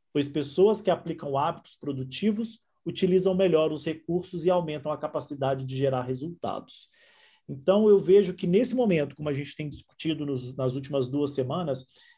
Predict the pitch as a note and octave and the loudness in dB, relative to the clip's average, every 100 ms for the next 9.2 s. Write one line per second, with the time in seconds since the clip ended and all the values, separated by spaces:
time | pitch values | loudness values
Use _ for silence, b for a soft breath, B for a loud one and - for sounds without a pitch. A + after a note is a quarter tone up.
0 | - C#3+ C#3+ C#3 C3+ D#3 F#3 D#3+ C3 C3 | -8 -2 0 0 0 0 0 0 2 4
1 | D#3 D#3+ C#3+ - B2+ C3 C3+ D3+ C3+ C3 | 6 4 2 -4 -8 -4 -2 -2 -6 -4
2 | D3 D3+ C3 B2 B2+ B2+ B2 B2+ C3+ C#3 | -4 -2 0 0 0 -2 -4 -6 -6 -8
3 | _ b b C3 C3+ C3 E3+ - C#3+ A#2+ | _ b b -4 -2 -4 -6 -6 -6 0
4 | C#3 C#3 C3 C3 - C3 C3 D3+ D3+ C3+ | 0 0 -4 -6 -2 0 2 0 -4 -4
5 | B2+ - C3+ C3 C3+ D3 D3+ B2+ B2+ B2+ | -6 -6 -12 -8 -2 0 0 0 -2 -4
6 | C#3 D3 C#3 - b b C#3+ D3 C#3+ C3+ | -4 -4 -4 -8 b b -6 -4 -4 -4
7 | C#3+ B2 C3 C#3 C3 - B2 B2+ - B2+ | -2 0 2 2 0 -6 -6 -6 -4 -4
8 | C3 D3+ C3+ A#2+ C3 B2+ - B2+ - C3 | -2 -2 -2 -2 0 -2 -4 -8 -2 0
9 | B2+ | 0